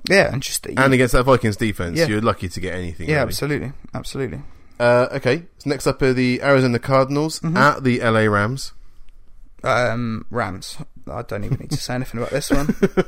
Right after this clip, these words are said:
Speaker 2: <laughs>
Speaker 1: Can't
Speaker 2: Easy pick.
Speaker 1: Rams, yeah.
Speaker 2: Uh, the, oh, okay, the A F C Championship rematch. The New England Patriots are going to the Jacksonville Jaguars.
Speaker 1: Oh, this is a tough game as well.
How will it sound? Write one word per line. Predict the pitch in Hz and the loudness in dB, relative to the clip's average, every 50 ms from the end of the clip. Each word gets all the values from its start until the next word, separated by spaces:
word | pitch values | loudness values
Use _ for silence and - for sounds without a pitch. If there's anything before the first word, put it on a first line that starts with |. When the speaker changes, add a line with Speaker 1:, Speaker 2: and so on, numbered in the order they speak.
| - 165 - - | -4 -8 -8 -8
Speaker 2:
<laughs> | - 135 - - - - - - | -10 -12 -12 -14 -18 -18 -16 -8
Speaker 1:
Can't | - - 156 - - - - | -4 -4 -4 -4 -2 0 2
Speaker 2:
Easy | 123 170 160 135 117 - | 2 2 2 2 0 -2
pick. | 160 - - - - - | -2 -4 -4 -6 -10 -12
Speaker 1:
Rams, | 143 135 127 127 123 120 135 127 - - | -10 -8 -8 -6 -6 -6 -8 -8 -8 -8
yeah. | 131 127 131 - - - - - - - - - - - - - - - - - _ - | -6 -6 -8 -8 -12 -16 -16 -18 -18 -20 -20 -20 -20 -20 -20 -20 -20 -20 -20 -10 _ 2
Speaker 2:
Uh, | 113 117 117 117 113 113 113 110 - - - | 4 6 8 8 8 6 4 4 0 -4 -6
the, | 104 113 113 117 113 - | -2 0 2 2 2 0
oh, | - 113 98 87 87 - | 0 0 0 0 -2 -4
okay, | - 104 107 95 - 92 95 | -2 -2 -2 0 0 0 0
the | 95 104 110 | 0 0 2
A | 123 123 120 | 2 2 2
F | - | 2
C | - 120 | 0 -2
Championship | 110 - 120 117 107 - 104 98 | 0 0 0 0 0 -2 -4 -2
rematch. | 107 101 101 98 - - - | -2 -2 -2 -2 -4 -6 -6
The | 107 107 107 | -6 -4 0
New | 117 131 131 | 2 4 4
England | 127 117 120 113 | 4 4 2 2
Patriots | - 123 120 110 - - 107 107 - - - - - - - - - - - | 2 2 0 0 0 -2 -2 -2 -2 -4 -8 -12 -16 -20 -20 -18 -16 -14 -10
are | 95 | -4
going | 98 117 113 113 113 110 107 101 | 0 2 4 4 4 4 2 0
to | - 110 104 | 0 0 0
the | 101 | 0
Jacksonville | 98 - 113 98 - - 104 104 101 98 | 0 -2 -2 -2 -4 -4 -4 -2 -2 0
Jaguars. | 101 104 101 87 87 85 87 - - - - - | 0 0 -2 -2 -2 -4 -6 -6 -8 -12 -12 -10
Speaker 1:
Oh, | - 76 - - | -10 -8 -6 -6
this | - - - 135 | -8 -8 -8 -10
is | - | -10
a | - | -10
tough | - - - - | -8 -8 -6 -4
game | 127 131 131 | -4 -4 -4
as | 131 139 | -4 -2
well. | 151 156 147 139 - | -2 -2 -2 -2 -4